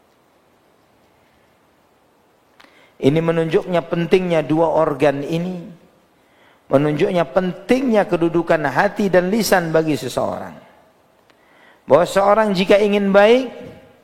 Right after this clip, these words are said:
maka dia harus baik lisannya. Kalau dia ingin lisannya baik, maka dia harus baik hatinya.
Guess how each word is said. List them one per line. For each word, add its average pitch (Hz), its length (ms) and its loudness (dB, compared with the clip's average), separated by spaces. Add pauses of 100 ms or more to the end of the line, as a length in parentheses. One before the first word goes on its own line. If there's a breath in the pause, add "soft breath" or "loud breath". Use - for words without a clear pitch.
(540)
maka 123 240 0
dia 123 160 -2
harus 113 320 -4
baik 107 380 -2
lisannya. 87 580 -10 (1200 soft breath)
Kalau 156 300 6
dia 190 180 4
ingin 254 300 2
lisannya 240 420 2
baik, 247 400 4 (680)
maka 120 320 -2
dia 120 240 0
harus 123 320 -4
baik 147 320 2
hatinya. 175 640 -2